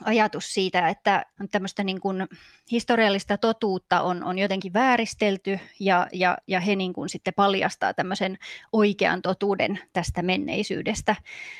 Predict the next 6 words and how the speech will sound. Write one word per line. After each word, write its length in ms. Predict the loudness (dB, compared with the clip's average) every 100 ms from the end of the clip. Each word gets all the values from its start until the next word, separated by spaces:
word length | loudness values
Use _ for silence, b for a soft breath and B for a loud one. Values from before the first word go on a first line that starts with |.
| B _
Öm, 540 | 2 4 4 0 -4 -8 -14 _ -6
monesti 380 | 0 0 0 -2
siellä 300 | -2 2 2
on 80 | 2
esimerkiksi 560 | 0 0 -2 -4 -6 0
tällaisia, 580 | 2 2 0 2 0